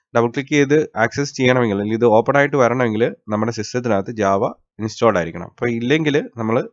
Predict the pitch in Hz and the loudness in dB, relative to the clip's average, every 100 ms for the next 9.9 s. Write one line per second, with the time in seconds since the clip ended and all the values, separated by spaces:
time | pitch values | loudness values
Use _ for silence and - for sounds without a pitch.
0 | _ 110 101 101 - _ - 104 - 123 | _ 2 4 2 -2 _ -10 -10 2 4
1 | 139 92 87 80 - 104 110 120 110 107 | 4 2 -2 -14 -12 -4 0 2 0 2
2 | 110 107 131 107 101 82 80 82 - - | 0 0 0 -2 -2 -8 -8 -14 -16 -20
3 | - - - 131 160 226 _ _ - 156 | -20 -20 -2 4 4 4 _ _ 0 4
4 | 170 170 156 156 160 170 - 147 147 147 | 6 6 4 2 2 2 2 2 4 4
5 | 151 - - 127 139 143 156 - 135 135 | 2 -2 -4 -2 0 0 0 2 2 4
6 | 135 135 131 131 117 120 120 120 156 - | 4 4 0 2 2 4 2 2 -2 0
7 | 120 117 107 120 123 123 110 101 104 151 | 2 2 0 0 0 0 -4 0 -2 -2
8 | - _ _ 117 135 139 123 131 139 139 | -8 _ _ 2 2 2 -4 0 2 2
9 | - - _ 123 127 131 - 147 131 | -2 -14 _ 4 4 4 4 4 4